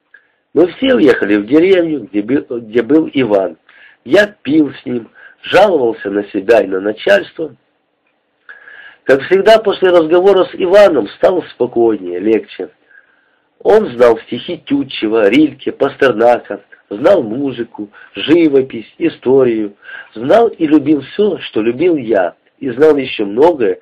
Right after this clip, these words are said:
что я еще только хотел узнать. Он показывал мне созвездия,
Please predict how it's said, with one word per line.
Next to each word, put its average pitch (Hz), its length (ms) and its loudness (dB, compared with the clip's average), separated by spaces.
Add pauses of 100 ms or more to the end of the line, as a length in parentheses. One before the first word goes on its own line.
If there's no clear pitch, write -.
(140)
что - 180 -6
я 117 120 4
еще 131 280 -2
только 135 320 -4
хотел 117 520 -4
узнать. 92 380 -12 (800)
Он 156 200 2
показывал 202 580 0
мне 151 180 0
созвездия, 107 840 -2